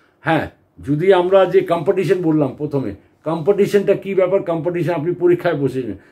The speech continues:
সেখানে আপনি কম্পিটিশন করে আপনি এগোচ্ছেন, তাহলে তো ঈশ্বর আপনার সাথেই আছে। কম্পিটিশনে কাউ যদি আপনি আঘাত দিয়েছেন, কাউকে মেরে আপনি লেঙ্গি মেরে একটা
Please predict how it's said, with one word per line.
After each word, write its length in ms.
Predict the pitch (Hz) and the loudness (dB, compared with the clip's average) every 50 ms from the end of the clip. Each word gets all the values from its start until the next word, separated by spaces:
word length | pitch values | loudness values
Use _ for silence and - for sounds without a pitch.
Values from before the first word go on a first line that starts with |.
| _ _ | _ _
সেখানে 380 | _ - 180 180 180 196 196 196 | _ -2 -2 2 2 4 4 4
আপনি 200 | 185 165 160 196 | 2 2 0 -2
কম্পিটিশন 580 | - 175 170 165 147 180 180 165 143 - 175 147 | -2 -2 -4 -4 -4 -2 -2 -2 -2 -2 -2 -2
করে 180 | 180 185 185 | -2 0 0
আপনি 240 | 180 165 135 151 185 | 0 0 0 0 0
এগোচ্ছেন, 540 | 180 165 160 175 170 - - - 123 101 90 - _ _ _ _ _ | 0 2 4 4 2 2 0 -4 -6 -6 -6 -14 _ _ _ _ _
তাহলে 240 | 131 123 135 147 147 | -8 -4 -2 -2 -2
তো 120 | 147 165 | 0 0
ঈশ্বর 280 | 156 147 151 - 170 160 | 0 0 0 -2 0 0
আপনার 220 | 156 135 143 170 | 0 0 -2 -6
সাথেই 380 | 143 - - 170 185 202 196 190 | -4 -4 -6 0 2 2 4 4
আছে। 300 | 160 139 - 104 90 90 _ _ _ _ _ _ _ | 2 0 -4 -10 -12 -12 _ _ _ _ _ _ _
কম্পিটিশনে 580 | - 135 143 139 165 175 175 170 - 190 190 190 | -6 -6 -4 -4 -6 -6 -6 -2 -2 0 -2 0
কাউ 280 | 147 160 156 160 165 | -2 0 2 2 2
যদি 260 | 151 139 165 170 190 185 | 0 -2 -2 2 2 2
আপনি 200 | 160 135 180 175 | 4 4 2 0
আঘাত 320 | 143 123 120 143 180 180 | 0 0 2 2 2 2
দিয়েছেন, 440 | 160 151 165 160 139 - 117 107 - - _ _ _ _ _ _ | 0 2 2 2 2 2 -2 -6 -6 -8 _ _ _ _ _ _
কাউকে 360 | 143 151 160 151 - 180 180 | -2 -2 -2 0 2 2 4
মেরে 340 | 151 139 147 170 190 214 214 | 4 4 6 8 8 8 8
আপনি 260 | 196 185 156 196 190 | 6 2 2 -2 -2
লেঙ্গি 400 | 160 156 156 165 175 180 190 190 | -2 -2 -4 -4 -4 -4 -4 -4
মেরে 260 | 180 185 185 180 160 | -2 0 2 2 2
একটা 320 | 151 139 - - 175 160 | 2 -2 -2 -4 -6 -6